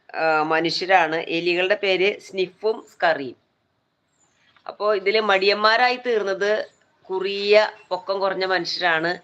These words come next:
ഹെമ്മും ഹോയും. അപ്പൊ അതിൻ്റെ അടുത്ത് തന്നെ അവര് വീട് പണിതു. ഭയങ്കര ആത്മവിശ്വാസം, ഭയങ്കര തന്റേടം. ആർക്കാണ്?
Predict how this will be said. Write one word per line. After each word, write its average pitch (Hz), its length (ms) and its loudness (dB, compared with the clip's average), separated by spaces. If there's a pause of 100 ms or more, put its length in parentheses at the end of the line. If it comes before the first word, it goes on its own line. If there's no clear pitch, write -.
(2250)
ഹെമ്മും 185 520 0 (140)
ഹോയും. 147 420 0 (2750)
അപ്പൊ 196 160 4
അതിൻ്റെ 214 240 4
അടുത്ത് 208 260 2
തന്നെ 190 140 4
അവര് 180 160 2
വീട് 165 260 -2
പണിതു. 156 520 -4 (960)
ഭയങ്കര 175 560 2
ആത്മവിശ്വാസം, 160 920 0 (120)
ഭയങ്കര 151 360 -2 (120)
തന്റേടം. 131 400 -2 (600)
ആർക്കാണ്? 156 600 0